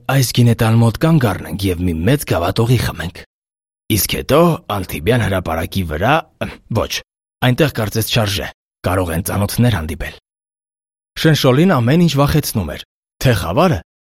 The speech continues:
թե լույսը։ Առանձնատան մեծ բանալին ձգում է բաճկոնի գրպանը։ Ի դեպ, նա կարծես չմոռացավ հոլանդացիներին ասել,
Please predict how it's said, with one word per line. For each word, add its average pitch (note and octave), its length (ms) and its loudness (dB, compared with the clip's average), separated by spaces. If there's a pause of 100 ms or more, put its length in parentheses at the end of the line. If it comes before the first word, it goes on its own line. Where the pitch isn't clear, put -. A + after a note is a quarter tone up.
(120)
թե F3 120 4
լույսը։ D3+ 420 0 (720)
Առանձնատան B2 680 2
մեծ A2+ 200 2
բանալին G#2 540 2 (480)
ձգում B2+ 420 2
է D#3+ 60 4
բաճկոնի F#2 500 -2
գրպանը։ G#2 460 -4 (1200)
Ի F3+ 100 4
դեպ, D3 240 2 (360)
նա D#3 180 6
կարծես C#3+ 440 2
չմոռացավ E3+ 640 2
հոլանդացիներին G2+ 720 2
ասել, F3 380 2